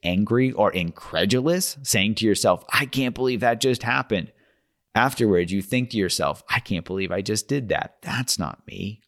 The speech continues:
I don't know what possessed me to act that way." Add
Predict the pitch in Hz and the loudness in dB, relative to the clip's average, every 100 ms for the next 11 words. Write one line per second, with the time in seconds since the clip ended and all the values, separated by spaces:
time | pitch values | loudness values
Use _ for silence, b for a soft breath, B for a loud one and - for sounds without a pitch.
0 | - 151 147 98 78 87 92 95 107 104 | 2 4 4 2 0 0 0 0 -2 0
1 | 123 135 - 98 87 117 - 151 151 101 | 0 -2 -2 -2 0 -2 0 -2 -2 -4
2 | 80 - 82 73 113 - _ _ _ _ | -4 -4 -6 -6 -10 -18 _ _ _ _
3 | _ 101 110 127 127 | _ 2 4 4 2